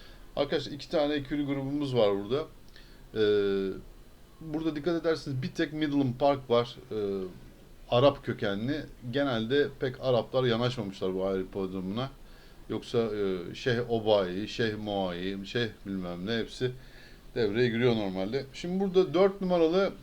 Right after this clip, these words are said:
Cats Bob, Andre Mullen'le ilk atımız bizim. Ee, burada,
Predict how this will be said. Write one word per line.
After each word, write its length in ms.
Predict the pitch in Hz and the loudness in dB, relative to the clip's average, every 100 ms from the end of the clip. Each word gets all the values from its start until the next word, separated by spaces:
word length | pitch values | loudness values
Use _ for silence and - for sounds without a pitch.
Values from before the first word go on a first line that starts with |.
| - | 2
Cats 300 | 180 175 - 135 | 4 4 2 4
Bob, 200 | 185 190 - - - | 4 4 -4 -20 -6
Andre 340 | 147 165 147 160 | -2 0 0 0
Mullen'le 340 | 175 156 180 | 2 0 2
ilk 200 | 185 139 | 0 0
atımız 380 | 127 117 101 90 | 0 0 -4 -6
bizim. 160 | 87 82 - - - - - - - - - | -10 -14 -18 -20 -20 -20 -20 -18 -18 -12 -2
Ee, 260 | 101 95 98 - 143 | 0 0 -2 -6 -4
burada, 400 | 156 117 151 | 0 2 2